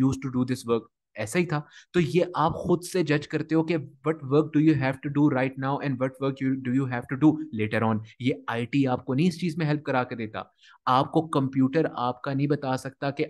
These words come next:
आपको क्या काम किस वक्त करना चाहिए, ये आप डिसाइड करोगे। ठीक है, तो prioritizing work is not the advantage of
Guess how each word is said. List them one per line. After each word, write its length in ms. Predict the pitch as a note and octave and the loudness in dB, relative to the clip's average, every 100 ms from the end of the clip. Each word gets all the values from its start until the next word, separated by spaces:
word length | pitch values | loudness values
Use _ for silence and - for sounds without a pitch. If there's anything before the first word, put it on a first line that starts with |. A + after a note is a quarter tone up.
| A2+ | -2
आपको 300 | B2+ - B2+ | -4 -4 -6
क्या 220 | C3 C3 | -2 -2
काम 300 | C3+ B2+ C3+ | 0 0 0
किस 200 | C3+ - | -4 -4
वक्त 200 | B2+ C3 | -4 -4
करना 240 | B2 A#2 A#2 | -4 -4 -4
चाहिए, 360 | A2+ G#2+ A2+ A2 - | -2 -2 -2 -6 -6
ये 160 | A#2+ B2 | -4 0
आप 220 | A#2+ A#2 | -2 -2
डिसाइड 340 | A2+ G#2 G#2+ G#2 | -6 -6 -6 -4
करोगे। 380 | G#2+ G2 F#2 - _ _ _ _ _ _ - | -6 -6 -8 -18 _ _ _ _ _ _ -14
ठीक 160 | G#2 | -6
है, 120 | D3 D3 - | -6 -6 -12
तो 140 | C#3 - | -12 -4
prioritizing 680 | B2 A#2 D3+ E3 F3 E3 G3+ F#3 - - A2 | -2 2 2 4 4 4 2 0 -8 -8 2
work 260 | D#3+ G3+ - _ - | 2 2 -4 _ 0
is 140 | G#3 E3+ E3+ | 0 2 0
not 200 | F#3+ G3 | 0 0
the 140 | F#3 - | -2 -2
advantage 480 | D3 C3+ C#3 E3+ C3 C3+ | -4 -2 -2 -4 -4 0
of 140 | C#3 | 0